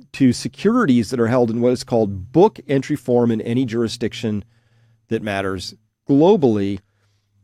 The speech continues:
Lot contained in there. This is a direct quote from the book itself, from David Rogers Webb. There are no property rights to securities.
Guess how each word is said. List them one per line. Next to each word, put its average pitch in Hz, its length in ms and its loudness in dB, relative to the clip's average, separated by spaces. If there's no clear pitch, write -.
Lot 175 360 0
contained 170 460 -2
in 120 120 0
there. 98 220 -4
This 131 220 -4
is 151 80 -6
a 147 80 -2
direct 135 260 0
quote 135 240 -2
from 117 180 -6
the 101 60 -4
book 127 220 -4
itself, 113 420 -2
from 98 200 -8
David 113 260 -4
Rogers 101 380 -6
Webb. 160 220 -4
There 120 220 0
are 160 240 2
no 156 280 -2
property 139 680 -6
rights 107 640 -4
to 123 100 -2
securities. 113 640 -2